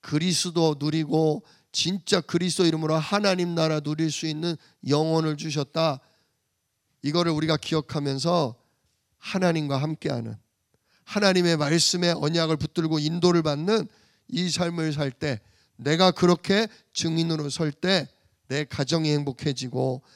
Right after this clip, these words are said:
내 후대가 행복해지고 결국 내 후대가 이삼칠 세계복음화를 이루는 이 땅의 저주재앙을 막는 전도자로 일어서게 된다, 그겁니다.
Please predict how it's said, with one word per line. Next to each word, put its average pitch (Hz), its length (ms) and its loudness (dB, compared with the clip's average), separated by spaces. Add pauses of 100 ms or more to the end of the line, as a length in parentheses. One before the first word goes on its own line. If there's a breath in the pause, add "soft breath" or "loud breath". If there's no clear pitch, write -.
(180 soft breath)
내 143 240 -2
후대가 175 480 -2
행복해지고 156 920 -2 (220 loud breath)
결국 170 440 0
내 160 180 2
후대가 175 580 -2 (840)
이삼칠 156 800 -2 (680)
세계복음화를 139 960 -2
이루는 117 580 -4 (560)
이 143 100 -6
땅의 165 360 -4
저주재앙을 147 640 -4
막는 139 460 -4 (540 soft breath)
전도자로 143 600 -4
일어서게 131 440 -4
된다, 117 540 -6
그겁니다. 131 640 -14